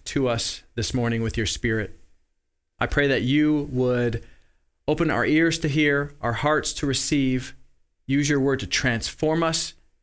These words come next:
give us the marks of Jesus, and, uh, make us more like your Son. In his name we pray.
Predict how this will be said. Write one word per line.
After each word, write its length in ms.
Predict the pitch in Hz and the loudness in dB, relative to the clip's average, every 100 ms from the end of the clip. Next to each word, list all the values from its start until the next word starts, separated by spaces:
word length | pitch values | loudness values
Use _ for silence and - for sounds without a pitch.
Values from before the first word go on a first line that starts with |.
| _ _ _ _ _ - | _ _ _ _ _ -8
give 160 | 107 135 | -2 0
us 140 | 143 | 0
the 100 | - | -2
marks 380 | 117 127 139 - | -2 0 0 -4
of 200 | - 107 | -8 -10
Jesus, 640 | - 143 139 139 131 - - - _ _ _ _ _ _ _ _ _ - | -2 0 2 0 -2 -4 -10 -18 _ _ _ _ _ _ _ _ _ -6
and, 460 | 117 113 107 104 - - _ - _ _ _ _ _ | -2 0 -2 -4 -10 -20 _ -20 _ _ _ _ _
uh, 240 | 101 95 98 | -6 -6 -4
make 220 | 123 127 | -4 -2
us 180 | 117 - | -4 -4
more 300 | 120 127 135 | -2 0 0
like 240 | 131 127 | 0 -2
your 120 | 127 | -2
Son. 400 | 110 - 104 104 - - _ _ _ _ _ _ _ | -2 -2 -2 -4 -10 -20 _ _ _ _ _ _ _
In 80 | 113 | -4
his 100 | 113 | -2
name 220 | 120 120 | 0 0
we 100 | 127 | 0
pray. 320 | 123 - 85 | -2 -4 -6